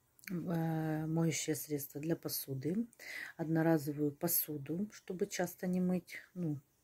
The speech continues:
вам и так будет некогда, да, еще посуду мыть. Вот, я беру и глубокие тарелки, и мелкие.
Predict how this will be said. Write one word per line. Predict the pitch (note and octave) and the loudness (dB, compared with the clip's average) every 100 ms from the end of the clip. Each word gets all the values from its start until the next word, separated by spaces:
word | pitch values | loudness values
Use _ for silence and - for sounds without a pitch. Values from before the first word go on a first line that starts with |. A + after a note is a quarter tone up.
| _ - - - _ | _ -20 -20 -20 _
вам | D#3+ D#3 D#3 | 2 4 4
и | |
так | E3 G3 | 2 0
будет | E3+ D#3 D3 - - - _ - | 2 4 2 -2 -18 -20 _ -2
некогда, | D3 C#3 C#3 C3 D3+ C#3 | 0 0 -2 -4 -8 -2
да, | F3 E3+ | 0 2
еще | C3 C#3+ | 0 -8
посуду | - E3 - D3 D3 | -8 -6 -4 -4 -2
мыть. | D3 D3 - - - - - | -2 -2 -6 -14 -12 -14 -10
Вот, | D3+ D3 E3 | -2 0 2
я | D#3 | 4
беру | D#3 D#3 | 4 6
и | D3+ | 4
глубокие | D3 E3 G#3 C#4 - A#3 | 2 4 6 6 6 2
тарелки, | A#3 G3+ G3+ G3 - C#3 | 4 2 4 2 -2 -4
и | - D3 | -4 -4
мелкие. | D3+ G#3 A#3+ A#3 - G#3+ | 2 6 6 4 0 2